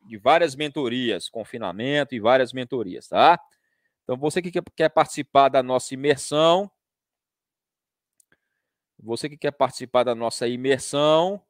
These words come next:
tá? Entre no grupo de pré-imersão. Vamos lá, mais pergunta.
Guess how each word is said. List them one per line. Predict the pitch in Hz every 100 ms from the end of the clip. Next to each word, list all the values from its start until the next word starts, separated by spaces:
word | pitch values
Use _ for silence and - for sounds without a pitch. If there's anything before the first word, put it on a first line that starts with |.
| _
tá? | - 104 120 160 _ -
Entre | 151 156
no | 170
grupo | 135 147 151
de | 147
pré-imersão. | - 139 143 147 - 95 76 _ _ _ _ _ _
Vamos | 123 175
lá, | 180 156 107
mais | 117 143 -
pergunta. | 180 147 170 151 - -